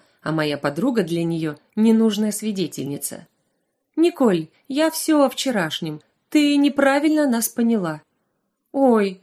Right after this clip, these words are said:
это было необходимым ритуалом перед открытием двери в архив?» Я подняла брови домиком и поощрительно улыбнулась.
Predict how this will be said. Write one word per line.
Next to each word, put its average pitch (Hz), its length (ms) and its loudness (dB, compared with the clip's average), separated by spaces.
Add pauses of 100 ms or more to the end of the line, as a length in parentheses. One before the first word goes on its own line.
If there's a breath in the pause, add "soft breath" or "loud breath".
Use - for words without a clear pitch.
(100)
это 226 220 0
было 240 180 0
необходимым 240 720 2
ритуалом 226 600 0
перед 220 400 -2
открытием 214 720 -2
двери 214 320 2
в 196 100 0
архив?» 269 560 -4 (400)
Я 170 240 -2
подняла 165 540 -4
брови 156 400 -4
домиком 240 680 -2 (180)
и 180 100 -6
поощрительно 185 880 -6
улыбнулась. 151 840 -8